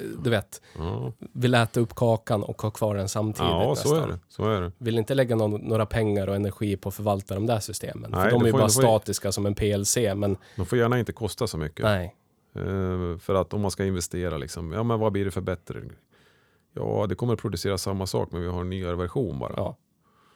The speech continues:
Speaker 2: Så där får man vara med och jobba och motivera. Varför?
Speaker 1: Men det har ju gått till de-,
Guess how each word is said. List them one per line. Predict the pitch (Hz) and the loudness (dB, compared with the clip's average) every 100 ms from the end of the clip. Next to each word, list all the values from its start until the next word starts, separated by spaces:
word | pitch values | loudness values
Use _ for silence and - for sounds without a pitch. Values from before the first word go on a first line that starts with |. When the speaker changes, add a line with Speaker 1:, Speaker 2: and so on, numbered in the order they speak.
| _ _ _ _ _ _ _ | _ _ _ _ _ _ _
Speaker 2:
Så | - | -2
där | 95 | -2
får | 92 | 0
man | 123 113 | 0 2
vara | 104 101 | 4 2
med | 98 107 95 | 2 0 0
och | 90 87 - | -2 -6 -6
jobba | 90 87 104 95 | -6 -4 0 0
och | 90 - | -2 -4
motivera. | 87 - 87 127 90 73 71 | -8 -6 -4 -2 -2 -4 -6
Varför? | - 98 95 - - - - _ - | -4 -4 -4 -8 -14 -16 -20 _ -4
Speaker 1:
Men | 107 | -2
det | |
har | 101 110 | 2 2
ju | |
gått | 104 101 - | 2 -2 -4
till | - 123 | -4 -2
de-, | 127 | -2